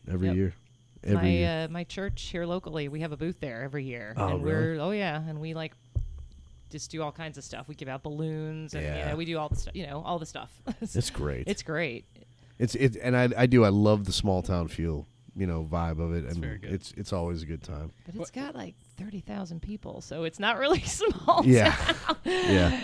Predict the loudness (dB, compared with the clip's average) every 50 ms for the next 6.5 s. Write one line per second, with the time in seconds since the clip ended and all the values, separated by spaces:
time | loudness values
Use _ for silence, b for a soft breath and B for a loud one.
0 | -4 -2 -2 -2 -2 -4 -8 -8 -4 -4 -4 -4 -4 -10 -6 -4 -4 -4 -4 -6
1 | -8 -8 -8 -6 -6 -4 -6 -6 -6 -8 -8 -6 -6 -6 -8 -10 -12 -10 -10 -8
2 | -8 -6 -6 -6 -6 -8 -8 -6 -6 -4 -4 -4 -6 -6 -6 -6 -6 -6 -6 -8
3 | -8 -6 -6 -6 -6 -6 -10 -8 -6 -8 -6 -6 -8 -4 -2 0 2 2 0 0
4 | -2 -4 -6 -6 -8 b b b b b b b b -16 -14 -10 -4 0 2 2
5 | 4 4 2 0 0 -4 -4 -4 -4 -4 -6 -6 -4 -2 -2 -2 -4 -6 -10 -12
6 | -12 -12 -10 -10 -10 -10 -10 -12 -14